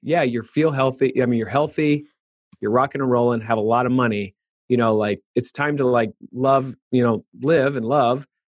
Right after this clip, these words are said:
and go. But then there's also a time of, like, "Whoa, now you're <laughs> going too fast. There's too, too much go-go, too much go-go."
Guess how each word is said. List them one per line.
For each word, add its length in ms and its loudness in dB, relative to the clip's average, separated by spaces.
and 220 -4
go. 420 0
But 120 -2
then 160 0
there's 160 0
also 380 0
a 60 2
time 280 -2
of, 140 -4
like, 320 -2
"Whoa, 240 2
now 180 0
you're 140 2
<laughs> 100 -2
going 160 -4
too 160 0
fast. 480 -4
There's 140 -6
too, 180 0
too 100 -2
much 160 0
go-go, 400 0
too 80 2
much 160 2
go-go." 220 -4